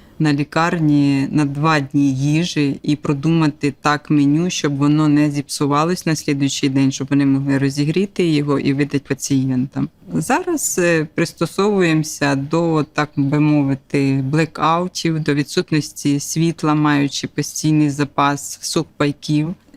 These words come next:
до відсутності води, м, маючи також запас, е, води постійно на харчоблоці, якихось цистернах,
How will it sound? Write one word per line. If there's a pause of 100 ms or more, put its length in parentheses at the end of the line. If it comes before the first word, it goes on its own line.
(120)
до
відсутності
води,
м, (920)
маючи
також
запас,
е, (220)
води
постійно
на
харчоблоці,
якихось
цистернах,